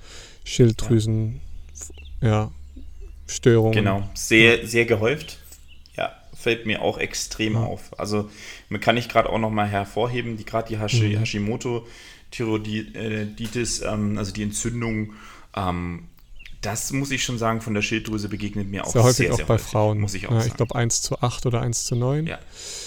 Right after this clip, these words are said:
Speaker 2: sehr
Speaker 1: Ja,
Speaker 2: gehäuft.
Speaker 1: Männer, Frauen.
Speaker 2: Mhm, mhm, ja. Sehr,
Speaker 1: Ja.
Speaker 2: sehr interessant.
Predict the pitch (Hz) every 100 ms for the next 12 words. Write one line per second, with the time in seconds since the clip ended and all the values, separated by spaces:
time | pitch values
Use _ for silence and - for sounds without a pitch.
0 | - - 107 117 92 87 117 117 - 120
1 | 127 - 110 107 107 117 - - 113 107
2 | 113 127 - - 117 113 - - - -
3 | - - - - - - - - - 123
4 | 123 113 110 107 104 101